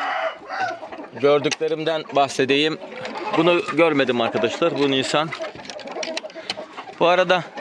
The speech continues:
şu geçen yıl prova amaçlı aldığımız Plymouth'ta tüyünü tamamen dizdi. Artık kart bu. Benim kendi büyüttüklerimde hala tamamlamadılar. Bunun maşallahı var yani, güzel.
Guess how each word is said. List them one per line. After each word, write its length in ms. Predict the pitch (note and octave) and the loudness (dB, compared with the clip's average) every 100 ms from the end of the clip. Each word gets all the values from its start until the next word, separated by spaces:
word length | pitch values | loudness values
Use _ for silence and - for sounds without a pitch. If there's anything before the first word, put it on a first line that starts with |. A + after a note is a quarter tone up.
| - - - - - - - - - - C#5 - - - F#4+ | -14 -14 -14 -14 -14 -12 -12 -12 -14 -8 0 0 0 0 0
şu 300 | A#3 F#3+ F3+ D3+ - - - - | 2 4 4 4 0 -2 -4 -2
geçen 280 | D3 - E3+ | 0 2 2
yıl 260 | E3 D#3+ D3 - | 4 2 0 -4
prova 340 | - D#3+ D#3 D3 | 0 2 4 4
amaçlı 360 | C#3 C3+ D3+ | 4 2 2
aldığımız 360 | D3 D3 C#3 - | 2 0 -2 0
Plymouth'ta 600 | D3 D#3 B2+ - C#3 C3+ - - - - - - | 2 2 2 -2 -2 -2 -4 -14 -14 -14 -14 -6
tüyünü 340 | - D3+ D#3+ D#3 | 2 4 4 2
tamamen 600 | D#3+ D#3 D3+ D3 C3 B2 - - - - A#2+ G#2+ - | 2 4 4 2 -2 -4 -8 -6 -6 -6 -4 -2 2
dizdi. 420 | E3 D#3+ - A#2+ A2+ - - - - - - - - - C3 | 4 4 4 4 2 2 2 0 -2 -4 -4 -4 -4 -4 0
Artık 380 | C3+ C3+ C#3 - | 0 0 -2 0
kart 180 | C#3+ - A2+ | -2 -2 -2
bu. 200 | B2+ D3+ - - - - - - - - - | -2 -4 -14 -18 -14 -16 -14 -16 -16 -12 0
Benim 200 | C#3+ E3 | 2 2
kendi 320 | E3 F3 F3 | 2 0 0
büyüttüklerimde 640 | E3 - D3+ - C#3 D3+ D#3+ | -2 -2 -4 0 0 2 2
hala 280 | D#3 D#3 E3 | 4 2 0
tamamlamadılar. 800 | C#3 C#3+ D3 D3 B2 G#2 B2+ - - - - G#5+ G5+ - - - - | 2 2 2 2 0 0 -2 -2 -6 -6 -4 -2 -2 -2 -4 -2 0
Bunun 180 | C3 C#3+ | 0 4
maşallahı 600 | D3 C#3 D3 C3+ C3+ B2+ | 4 4 2 4 4 4
var 100 | G#2+ | 2
yani, 300 | G2 F#2+ G2 | 2 0 -2
güzel. 260 | G#2+ A2+ | -2 -2